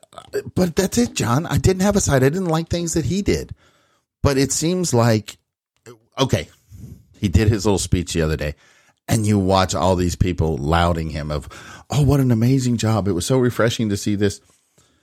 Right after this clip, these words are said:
Best ever. Really? We had, we had, at one point we had Bill Clinton as a president, the great explainer.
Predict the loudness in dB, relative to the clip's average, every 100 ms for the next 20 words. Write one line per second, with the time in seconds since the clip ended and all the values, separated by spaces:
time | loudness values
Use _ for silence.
0 | _ _ _ _ -4 0 0 -4 -2 0
1 | 2 0 -4 _ 0 2 2 0 -6 -20
2 | -20 -20 _ _ _ _ _ 2 4 4
3 | 0 -2 -12 -6 -2 0 0 -2 -2 0
4 | 0 0 0 0 2 2 0 0 -2 -2
5 | -4 -6 -2 -2 -4 -8 -6 -2 2 2
6 | 2 -4 -4 -2 -2 -6